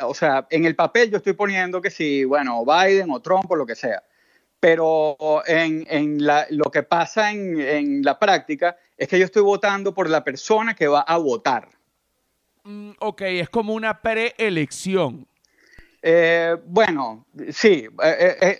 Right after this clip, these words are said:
Speaker 1: ah, lo más sencillo que te puedo, que te lo puedo poner es que tú votas por la persona que vota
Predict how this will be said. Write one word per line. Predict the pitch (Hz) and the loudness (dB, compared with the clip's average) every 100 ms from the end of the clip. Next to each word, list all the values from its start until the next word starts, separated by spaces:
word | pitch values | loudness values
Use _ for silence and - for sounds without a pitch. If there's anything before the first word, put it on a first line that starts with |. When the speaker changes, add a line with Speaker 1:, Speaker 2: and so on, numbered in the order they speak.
| - | -4
Speaker 1:
ah, | 151 175 | -2 -2
lo | 185 196 | 4 4
más | 202 233 | 4 -2
sencillo | - 254 - 254 240 | -2 -4 -2 2 2
que | 226 | 2
te | 170 | -2
puedo, | 143 180 - | 0 -2 -2
que | 156 | -4
te | 160 | -2
lo | 160 | 0
puedo | 202 | 0
poner | 202 180 208 | 0 -2 -2
es | - | -2
que | 202 | -4
tú | 220 208 | 0 2
votas | 214 220 214 | 2 0 -4
por | 220 | -2
la | 160 | -2
persona | 139 - 156 | -2 -2 -2
que | 208 | 2
vota | 202 196 143 143 | 4 4 2 -4